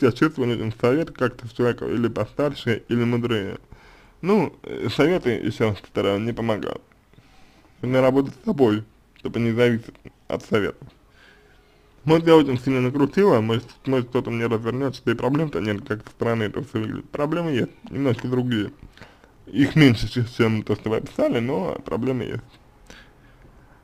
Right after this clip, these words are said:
А, понимаете, не могу сдаться, хотя бы ползти в сторону лучшей жизни или лечь в этом направлении. Я заслужил лучшей жизни, заработала. Но это вот у вас кармическое мышление,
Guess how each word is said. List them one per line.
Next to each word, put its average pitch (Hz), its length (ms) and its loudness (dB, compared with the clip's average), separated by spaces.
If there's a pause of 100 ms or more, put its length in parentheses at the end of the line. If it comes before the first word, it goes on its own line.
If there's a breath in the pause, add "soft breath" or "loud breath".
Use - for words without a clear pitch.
(200)
А, 139 600 12
понимаете, 175 600 6
не 151 120 2
могу 175 240 4
сдаться, 135 580 4
хотя 127 300 4
бы 131 100 2
ползти 131 400 -2
в 147 60 -2
сторону 135 420 2
лучшей 127 320 2
жизни 151 720 0
или 123 100 2
лечь 139 500 0
в 120 120 -2
этом 127 180 -4
направлении. 117 800 0
Я 117 120 0
заслужил 113 520 -2
лучшей 113 400 -4
жизни, 170 480 -4
заработала. 123 760 2 (480 loud breath)
Но 339 180 4
это 208 260 8
вот 135 160 6
у - 20 0
вас 127 220 4
кармическое 135 600 0
мышление, 151 680 -4